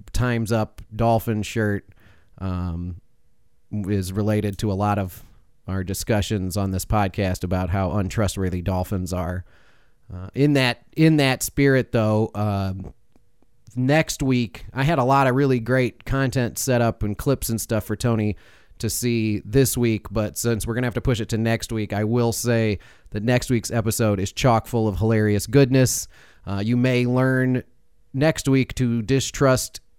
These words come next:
even more marine mammals and birds than you do now related to dolphins. So you can go get that Time's Up dolphin shirt at shirt caviar dot com too,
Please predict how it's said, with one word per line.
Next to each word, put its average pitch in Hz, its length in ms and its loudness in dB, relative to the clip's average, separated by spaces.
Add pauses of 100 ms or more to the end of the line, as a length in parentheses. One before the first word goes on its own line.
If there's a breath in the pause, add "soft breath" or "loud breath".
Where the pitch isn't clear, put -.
(180)
even 147 400 2
more 160 540 4 (260)
marine 123 480 2
mammals 120 540 2
and 113 240 -2
birds 117 580 2 (500 soft breath)
than 123 200 0
you 123 100 2
do 131 300 4
now 113 640 0
related 123 440 2
to 113 60 0
dolphins. 117 560 0
So 110 160 2
you 123 180 2
can 139 140 0
go 135 140 6
get 127 180 2
that 117 260 2
Time's 123 300 2
Up 113 160 0
dolphin 113 380 2
shirt 107 260 -2
at 87 80 -10
shirt 113 160 -2
caviar 107 380 0
dot 98 200 -2
com 98 240 -2
too, 107 320 0